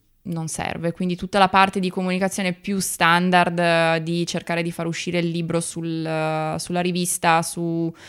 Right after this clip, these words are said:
o sulla, non so, o su Vanity Fair online, faccio per dire, per noi non, non serve, non sposta le vendite, non, eh, non ci aiuta. Quindi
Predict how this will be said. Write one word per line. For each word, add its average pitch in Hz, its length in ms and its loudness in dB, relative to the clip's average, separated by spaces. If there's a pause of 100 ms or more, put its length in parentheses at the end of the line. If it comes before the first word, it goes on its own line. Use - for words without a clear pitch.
(180)
o - 80 -8
sulla, 170 580 2
non 165 260 -6
so, 151 100 -10
o - 180 -6
su 165 140 -8
Vanity 160 260 -2
Fair 165 200 0
online, 160 460 2
faccio - 240 -4
per 175 160 -4
dire, 208 320 2 (540)
per 185 160 -2
noi 156 180 -2
non, 156 240 -8
non 170 220 -4
serve, 175 380 4
non 165 160 -2
sposta 175 420 -4
le 170 80 2
vendite, 165 540 0
non, 160 320 -6
eh, 156 420 -6 (340)
non 170 260 -4
ci - 120 -4
aiuta. 156 380 -2
Quindi 165 800 -2